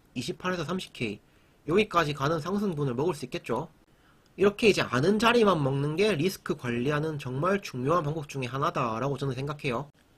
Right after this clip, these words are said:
이렇게 해가지고 현재 이제 비트코인에 관한 제 생각을 정리해드렸어요. 이제 영상 소개란과 댓글 링크에 보시면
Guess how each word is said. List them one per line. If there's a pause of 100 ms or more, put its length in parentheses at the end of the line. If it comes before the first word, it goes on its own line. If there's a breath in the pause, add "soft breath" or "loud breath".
(120)
이렇게
해가지고
현재
이제
비트코인에
관한
제
생각을
정리해드렸어요. (600 soft breath)
이제
영상
소개란과
댓글
링크에
보시면